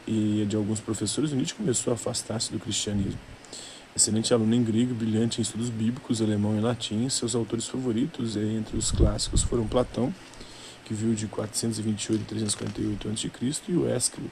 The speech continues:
que viveu de quinhentos e vinte e cinco a quatrocentos e cinquenta e seis antes de Cristo. Durante o último ano em Pforta, escreveu um trabalho sobre o poeta Teógenes, que viveu no século sexto antes de Cristo. Partiu em seguida para Bonn, onde se dedicou aos estudos de teologia e filosofia,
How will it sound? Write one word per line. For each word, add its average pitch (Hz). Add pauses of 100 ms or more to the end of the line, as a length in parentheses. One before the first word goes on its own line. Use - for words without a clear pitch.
(440)
que -
viveu 107
de 104
quinhentos 120
e -
vinte 113
e -
cinco 143
a 113
quatrocentos 113
e -
cinquenta 110
e 110
seis 104
antes 107
de -
Cristo. - (720)
Durante 139
o -
último 131
ano 147
em 113
Pforta, - (520)
escreveu 110
um 131
trabalho 117
sobre 110
o 107
poeta 113
Teógenes, 113 (400)
que -
viveu 107
no 110
século 107
sexto -
antes 104
de -
Cristo. - (540)
Partiu 107
em 110
seguida 117
para 110
Bonn, 113 (480)
onde 107
se -
dedicou 110
aos 117
estudos 107
de 110
teologia 107
e 123
filosofia, -